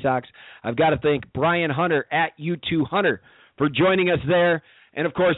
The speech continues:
just now joining us, uh, to talk some N H L playoffs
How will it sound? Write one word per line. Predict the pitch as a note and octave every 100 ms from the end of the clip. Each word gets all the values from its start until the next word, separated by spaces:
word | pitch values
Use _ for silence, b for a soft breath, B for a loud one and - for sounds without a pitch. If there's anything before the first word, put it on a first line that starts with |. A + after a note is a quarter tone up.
| -
just | E3 C#3
now | D#3+ D#3
joining | C#3 D3+ C#3
us, | C#3 - _ b b b b
uh, | B2 C3 B2+
to | B2
talk | D#3 D#3 D3+
some | D3 C#3 - _ _ _ _ _ -
N | G#3
H | G3+ D3+ E3
L | D#3
playoffs | A#2+ B2 A#2 A#2 A2